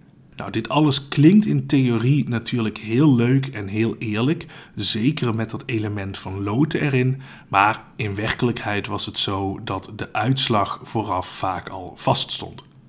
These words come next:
Er waren nog een aantal andere raden en organen in Florence en de belangrijkste daarvan om hier te benoemen was de Balia. Dit was een soort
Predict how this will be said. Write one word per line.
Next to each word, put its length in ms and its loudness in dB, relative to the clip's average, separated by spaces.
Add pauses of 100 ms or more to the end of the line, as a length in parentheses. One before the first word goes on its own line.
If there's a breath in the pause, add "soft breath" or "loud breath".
(240)
Er 120 0
waren 260 4
nog 100 2
een 120 2
aantal 360 -2
andere 400 0
raden 440 2
en 160 -2
organen 480 -2
in 120 -4
Florence 600 -2
en 340 -4
de 120 2
belangrijkste 720 2
daarvan 500 -2
om 160 -4
hier 240 -2
te 120 -10
benoemen 540 2
was 440 -2
de 80 0
Balia. 560 0 (580 loud breath)
Dit 160 4
was 160 6
een 100 6
soort 400 4